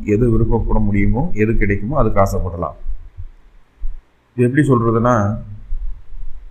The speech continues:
ஒரு சாதாரணமான குடும்பத்தில் இருக்கக்கூடிய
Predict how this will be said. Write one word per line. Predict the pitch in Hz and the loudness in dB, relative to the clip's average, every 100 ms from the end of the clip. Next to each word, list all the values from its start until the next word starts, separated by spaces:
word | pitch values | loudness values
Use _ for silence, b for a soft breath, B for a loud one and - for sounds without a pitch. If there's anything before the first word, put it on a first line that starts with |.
| - - - - - - - - - - | -10 -8 -6 -4 0 0 0 -2 -8 -4
ஒரு | 147 135 127 | 2 4 4
சாதாரணமான | 127 123 131 127 127 131 131 | 4 6 4 2 4 4 4
குடும்பத்தில் | 127 120 120 113 | 4 2 0 0
இருக்கக்கூடிய | 110 107 104 101 98 92 | 0 0 0 0 2 2